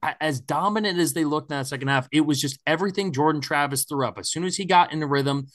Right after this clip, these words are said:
shook off the nerves, Keon Coleman, Johnny Wilson, even Jaheim Bell,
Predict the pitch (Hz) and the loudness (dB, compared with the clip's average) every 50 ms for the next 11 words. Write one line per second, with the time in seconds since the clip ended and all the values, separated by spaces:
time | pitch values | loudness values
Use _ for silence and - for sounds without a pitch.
0 | _ _ _ _ - - 180 - 196 175 175 175 - 165 151 139 131 131 131 127 | _ _ _ _ 0 0 4 6 6 6 6 4 0 -4 -2 0 0 0 0 0
1 | 123 117 - _ _ _ _ - - 170 170 165 170 180 - - 160 160 151 147 | -2 -4 -8 _ _ _ _ -4 -2 2 2 2 2 0 0 -2 0 0 0 0
2 | 143 143 139 139 135 - _ _ _ - 147 143 156 175 175 175 156 143 143 139 | 0 -2 -4 -4 -8 -12 _ _ _ -2 0 0 2 2 0 0 0 0 0 0
3 | 139 139 - - 139 135 135 131 135 _ _ _ 170 208 208 220 202 175 180 160 | 0 -2 -4 -4 -2 -2 -4 -4 -6 _ _ _ -2 0 2 2 4 4 4 4
4 | 180 196 190 180 151 131 151 160 180 202 185 143 - - | 4 2 2 2 2 2 4 4 6 6 4 2 -2 -6